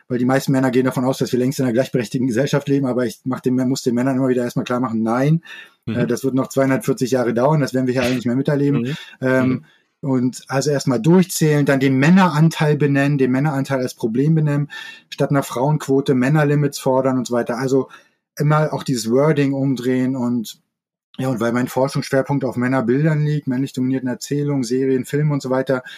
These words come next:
Speaker 1: ähm, werde ich darüber auch sprechen. Und, ähm, und am Ende auch darüber, was Männer konkret tun können, um diese unbewussten und bewussten Abwehrstrategien, um da erstmal die Awareness zu, zu steigern und,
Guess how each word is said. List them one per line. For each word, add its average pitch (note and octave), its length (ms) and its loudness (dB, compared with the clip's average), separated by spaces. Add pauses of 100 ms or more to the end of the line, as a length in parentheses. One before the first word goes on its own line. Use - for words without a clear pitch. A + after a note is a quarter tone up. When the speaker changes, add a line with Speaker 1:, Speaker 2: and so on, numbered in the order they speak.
(200)
Speaker 1:
ähm, B2 220 -2
werde B2 140 0
ich - 80 -8
darüber D3+ 360 2
auch C#3+ 140 -2
sprechen. C#3+ 480 -2 (400)
Und, B2+ 680 -2 (880)
ähm, B2 760 -2 (1000)
und D#3 240 2
am D#3 160 0
Ende D3+ 260 4
auch D3+ 140 2
darüber, D3 480 4
was C3+ 240 0
Männer D3 380 2
konkret D3 880 -2 (200)
tun E3 420 4
können, C#3+ 420 0
um C#3 240 0
diese C3 720 0 (160)
unbewussten D3 600 2
und A#2 40 -2
bewussten C3+ 300 -2
Abwehrstrategien, C3 800 -2
um C3 160 -2
da C3 120 0
erstmal C3+ 360 -2
die C3 100 0
Awareness C3 560 -2
zu, C3+ 440 -2
zu - 180 -6
steigern B2+ 600 -2
und, A#2+ 360 -4